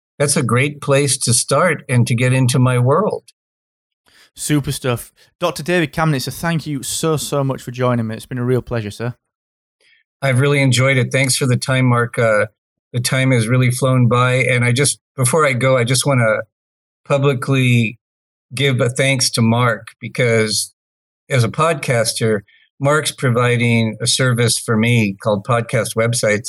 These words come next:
Speaker 1: that is just making my life so much easier and my assistant Brianna's life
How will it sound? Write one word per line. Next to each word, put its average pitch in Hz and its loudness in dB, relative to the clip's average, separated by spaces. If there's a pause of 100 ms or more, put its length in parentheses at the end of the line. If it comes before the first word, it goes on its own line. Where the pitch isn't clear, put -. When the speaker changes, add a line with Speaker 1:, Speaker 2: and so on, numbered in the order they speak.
(460)
Speaker 1:
that 113 0
is 117 2
just 123 0
making 117 2
my 104 2
life 104 -2
so - 0
much 101 0
easier 113 2
and 101 4
my 101 2
assistant 117 0
Brianna's 107 0
life 98 0